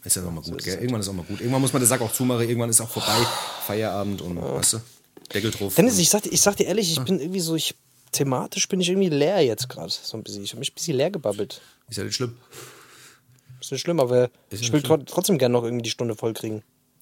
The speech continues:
Speaker 1: Du willst die Stunde noch
Speaker 2: Vielleicht
Speaker 1: voll
Speaker 2: machen wir jetzt
Speaker 1: kriegen?
Speaker 2: einfach die letzten, vielleicht machen wir die letzten fünf Minuten einfach mal so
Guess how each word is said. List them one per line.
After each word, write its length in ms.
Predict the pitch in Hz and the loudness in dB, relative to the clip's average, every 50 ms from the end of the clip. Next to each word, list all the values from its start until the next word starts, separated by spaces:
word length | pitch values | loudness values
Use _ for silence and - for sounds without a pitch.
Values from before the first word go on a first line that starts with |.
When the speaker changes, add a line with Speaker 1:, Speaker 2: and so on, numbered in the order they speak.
| - - | -12 -8
Speaker 1:
Du 60 | - | -4
willst 120 | 117 123 - | -2 -2 0
die 40 | |
Stunde 180 | - 147 156 143 | 0 -2 0 2
noch 60 | 135 | 4
Speaker 2:
Vielleicht 100 | 131 123 139 | 4 6 6
Speaker 1:
voll 40 | 147 | 6
Speaker 2:
machen 40 | 180 | 6
wir 40 | 214 | 6
jetzt 80 | 214 - | 4 4
Speaker 1:
kriegen? 60 | - | 2
Speaker 2:
einfach 120 | 185 208 190 | 2 4 4
die 80 | 175 151 | 6 6
letzten, 300 | 180 233 - - 240 - - - - - - | 6 6 6 4 0 0 -2 -6 -14 -4 0
vielleicht 200 | - 170 170 - | 2 2 4 4
machen 100 | 190 240 | 2 2
wir 60 | 269 | 2
die 80 | 214 190 | 2 2
letzten 300 | 180 220 - - - 202 | 0 0 -2 -2 -4 -4
fünf 240 | - 233 226 - - | -2 -2 -2 0 0
Minuten 280 | 190 180 202 208 202 147 | 2 2 2 0 -2 -6
einfach 200 | 156 180 220 202 | -4 -4 -2 0
mal 120 | 202 190 | 0 0
so 420 | 180 190 185 180 170 170 165 165 | 2 2 2 2 2 0 -4 -6